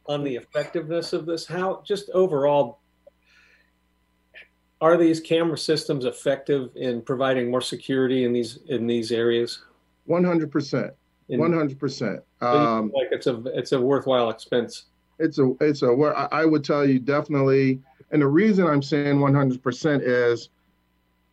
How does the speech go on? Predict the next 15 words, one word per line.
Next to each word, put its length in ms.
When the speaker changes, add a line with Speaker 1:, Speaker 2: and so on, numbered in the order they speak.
Speaker 2:
at 180
Horizon 560
Hill, 420
we 120
get 260
complaints 560
today 460
about 420
people 300
in 80
the 60
parking 400
lot 200
at 100
night. 320